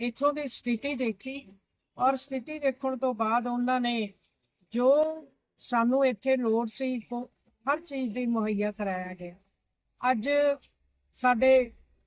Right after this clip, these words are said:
ਯੂਥ ਦੇ ਪ੍ਰਧਾਨ ਸਰਦਾਰ ਸਰਬਜੀਤ ਸਿੰਘ ਝਿੰਜਰ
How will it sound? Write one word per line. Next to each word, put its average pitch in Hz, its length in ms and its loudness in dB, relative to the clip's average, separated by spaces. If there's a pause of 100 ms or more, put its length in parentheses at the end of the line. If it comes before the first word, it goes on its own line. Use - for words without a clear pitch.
(120)
ਯੂਥ 262 260 -2
ਦੇ 277 160 4
ਪ੍ਰਧਾਨ 240 580 0
ਸਰਦਾਰ - 1200 -4 (120)
ਸਰਬਜੀਤ 247 440 -2
ਸਿੰਘ 240 200 -16 (240)
ਝਿੰਜਰ 233 400 -4